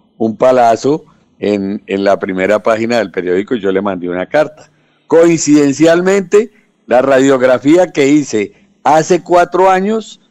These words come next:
es la misma de hoy, pero más grave. Ya con pronóstico reservado, lo que yo dije ahí, lo que está pasando en Colombia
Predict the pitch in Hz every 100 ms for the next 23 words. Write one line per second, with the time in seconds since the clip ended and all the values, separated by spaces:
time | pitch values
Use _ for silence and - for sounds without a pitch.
0 | _ _ _ 123 160 170 180 196 214 202
1 | 202 185 180 208 190 139 - _ _ _
2 | _ 131 139 156 170 170 208 196 139 92
3 | - _ _ _ _ _ _ _ _ _
4 | _ 120 135 196 180 160 135 147 160 180
5 | 165 151 127 120 110 117 127 139 - _
6 | _ _ 107 101 104 110 127 156 165 160
7 | 156 117 101 101 98 165 - 160 160 156
8 | 165 160 - 123 139 123 107 92